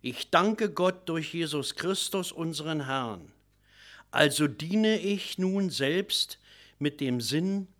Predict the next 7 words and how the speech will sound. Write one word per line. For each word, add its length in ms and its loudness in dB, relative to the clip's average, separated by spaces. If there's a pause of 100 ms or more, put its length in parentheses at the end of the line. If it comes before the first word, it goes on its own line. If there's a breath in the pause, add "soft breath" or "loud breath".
(480 soft breath)
dem 200 2
Gesetz 580 -2
Gottes, 680 -2 (580 soft breath)
mit 240 -4
dem 120 -6
Fleisch 580 -4
aber, 540 -4